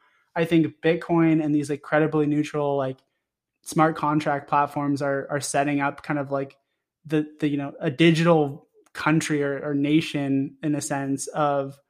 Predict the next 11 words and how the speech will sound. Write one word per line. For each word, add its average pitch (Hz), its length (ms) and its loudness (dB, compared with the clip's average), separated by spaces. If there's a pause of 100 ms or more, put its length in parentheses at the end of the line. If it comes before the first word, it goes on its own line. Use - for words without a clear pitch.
(200)
having 156 420 4
that 143 240 0
certainty 151 600 0
and 147 160 -4
that 139 240 -6
ab-, 156 100 -4
ability 143 440 -2
to, 139 80 -4
like, 135 180 -6
economically 135 600 -8
plan, 139 520 -6